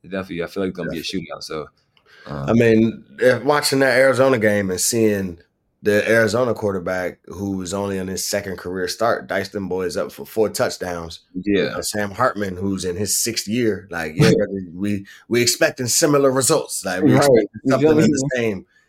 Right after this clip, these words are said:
Speaker 2: You know
Speaker 1: Yeah.
Speaker 2: what I mean? Like, we can't, we, yeah, we can't do no one seventy-five passing yards and one touchdown.
Speaker 1: One
Speaker 2: And
Speaker 1: touchdown.
Speaker 2: like, no, that's not
Speaker 1: Yeah.
Speaker 2: what win-, that's not what we, that's not what we want from you.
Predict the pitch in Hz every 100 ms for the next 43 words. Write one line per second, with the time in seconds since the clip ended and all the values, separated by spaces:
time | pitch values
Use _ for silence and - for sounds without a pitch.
0 | _ 110 113 139 110 110 113 117 113 98
1 | 95 92 87 _ _ _ _ _ - 107
2 | 101 123 113 101 - 85 104 101 95 64
3 | _ _ 98 87 82 95 107 101 107 101
4 | 92 90 82 80 _ _ _ 82 95 98
5 | 92 90 - 90 90 87 - 92 87 85
6 | 82 - - 98 87 - 85 85 82 82
7 | 78 78 76 85 82 80 90 - - 82
8 | 80 80 101 95 104 98 95 92 92 90
9 | 90 85 87 90 107 107 98 92 90 98
10 | 90 80 92 - 95 90 90 90 85 95
11 | 87 107 92 87 87 73 _ _ 90 98
12 | - - - -